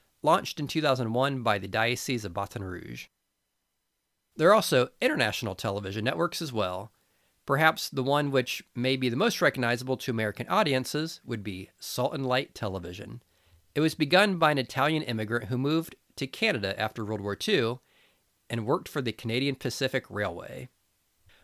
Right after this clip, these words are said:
While I won't get much into the Canadian Pacific Railway, I will mention that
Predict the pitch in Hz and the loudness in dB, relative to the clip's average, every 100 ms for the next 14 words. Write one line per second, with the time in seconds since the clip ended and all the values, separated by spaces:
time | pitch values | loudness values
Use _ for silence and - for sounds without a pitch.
0 | - 147 156 156 143 190 214 170 151 147 | -4 6 8 8 8 6 6 4 4 4
1 | - 135 139 123 - 123 127 120 - 110 | 2 -4 -2 -2 0 -2 0 -4 -4 -4
2 | 104 160 190 110 104 104 123 - _ _ | -4 2 4 4 2 0 -2 -8 _ _
3 | _ - - 185 240 147 139 180 160 123 | _ -12 0 6 8 8 6 2 4 4